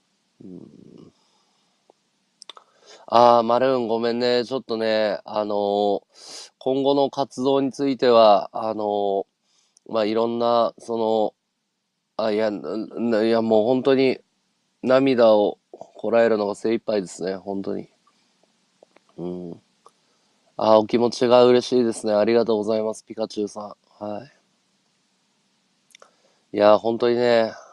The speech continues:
あのー、ね、僕の人生を変えてくれた、うん。そんな気がしますね。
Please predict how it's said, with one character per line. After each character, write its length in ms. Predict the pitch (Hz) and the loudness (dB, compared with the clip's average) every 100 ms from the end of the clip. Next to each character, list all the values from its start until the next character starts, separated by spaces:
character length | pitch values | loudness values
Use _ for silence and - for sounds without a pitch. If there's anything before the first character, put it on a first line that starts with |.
| _ | _
あ 240 | 101 104 104 | -8 -6 -4
の 640 | 104 104 104 101 98 - _ _ _ _ _ _ _ _ _ _ _ _ _ _ _ _ _ 104 | -6 -4 -4 -4 -4 -6 _ _ _ _ _ _ _ _ _ _ _ _ _ _ _ _ _ -6
ー、 380 | 110 110 113 | 0 2 2
ね、 60 | 110 - - - | 0 -6 -20 -12
僕 320 | 98 113 120 | -6 -2 -2
の 140 | 110 | -2
人 280 | 98 110 123 | -2 0 -2
生 320 | 113 120 110 104 | -2 0 2 4
を 300 | 101 92 - - _ _ _ - | 4 2 0 -12 _ _ _ -12
変 140 | - 107 | -2 -2
え 60 | |
て 100 | 107 | -2
く 120 | 107 110 | -2 0
れ 100 | 104 | 2
た、 340 | 107 101 76 _ _ _ _ _ _ _ _ _ _ _ _ _ _ _ _ _ _ _ _ _ _ _ - | 4 4 2 _ _ _ _ _ _ _ _ _ _ _ _ _ _ _ _ _ _ _ _ _ _ _ -12
う 60 | 104 | -8
ん。 580 | 104 101 101 104 131 _ _ _ _ _ _ _ _ _ _ _ _ _ _ _ _ _ - | -6 -6 -8 -12 -16 _ _ _ _ _ _ _ _ _ _ _ _ _ _ _ _ _ -16
そ 180 | - | -6
ん 100 | 104 | -2
な 120 | 110 113 | 0 0
気 160 | 117 | 2
が 120 | 113 | 0
し 140 | 120 123 | 0 0
ま 140 | 123 | -2
す 160 | 117 107 | -2 -4
ね。 280 | 104 104 | 0 -2